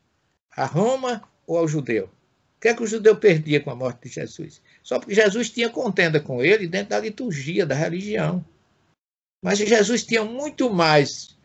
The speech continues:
vamos dizer assim, possibilidade de Jesus, é, é, ajudar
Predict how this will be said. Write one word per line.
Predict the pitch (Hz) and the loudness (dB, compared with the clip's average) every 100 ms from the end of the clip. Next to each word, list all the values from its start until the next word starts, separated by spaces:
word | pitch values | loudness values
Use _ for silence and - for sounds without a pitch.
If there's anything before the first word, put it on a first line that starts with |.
| _ _ | _ _
vamos | 160 165 | -6 0
dizer | 151 | 0
assim, | 139 - | 0 -2
possibilidade | 147 175 175 202 208 226 175 143 135 135 | -2 0 0 -4 -4 -4 2 4 4 0
de | 151 | -2
Jesus, | 156 165 127 131 117 - _ _ _ _ | 2 2 2 -4 -6 -10 _ _ _ _
é, | 143 135 131 | -6 -4 -4
é, | 131 | -4
ajudar | 143 147 202 123 156 185 143 - | -2 0 0 4 6 6 2 -4